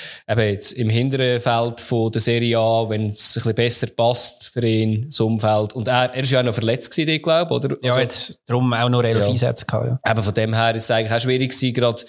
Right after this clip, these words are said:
Speaker 1: aus einer Verletzung raus zu wechseln. Das habe ich nicht ganz verstanden, die Entscheidung.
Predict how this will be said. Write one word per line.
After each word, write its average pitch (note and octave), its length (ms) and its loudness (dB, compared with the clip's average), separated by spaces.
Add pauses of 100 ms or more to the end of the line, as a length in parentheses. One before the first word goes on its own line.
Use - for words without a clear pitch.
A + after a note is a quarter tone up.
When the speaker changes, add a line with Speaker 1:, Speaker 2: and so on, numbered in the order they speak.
(240)
Speaker 1:
aus D#3+ 120 0
einer F3+ 160 2
Verletzung D#3 580 0 (580)
raus D#3+ 200 0
zu C#3+ 360 0
wechseln. C3+ 480 0
Das C#3 140 2
habe E3 120 2
ich F3 40 -2
nicht F3 140 -4
ganz C#3+ 240 0
verstanden, C#3+ 420 0
die C#3 120 -2
Entscheidung. C3 580 0